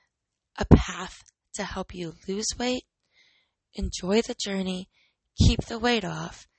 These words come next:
staying accountable so you can continue that process. And that process does include things like relaxing, being creative, creative with more than one thing, right? Creative with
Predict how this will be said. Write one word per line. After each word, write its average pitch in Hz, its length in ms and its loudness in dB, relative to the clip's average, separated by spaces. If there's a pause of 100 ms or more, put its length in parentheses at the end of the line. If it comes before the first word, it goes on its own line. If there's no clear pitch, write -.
(180)
staying 202 560 0
accountable 165 720 -10 (320)
so - 180 -2
you 190 80 -4
can 196 120 -4
continue - 720 0 (360)
that 202 180 -6
process. - 560 -6 (680)
And 196 160 -6
that 202 160 -2
process 240 560 0 (160)
does 226 340 -2 (140)
include 285 520 -2
things 170 480 -2
like 175 280 -2
relaxing, 170 600 -4 (1120)
being 226 240 4
creative, 214 920 2 (840)
creative 262 480 0
with 247 220 2
more 202 200 0
than 269 200 -6
one 214 200 -2
thing, - 340 -6 (880)
right? 220 180 -4
Creative 262 340 2
with 240 120 -2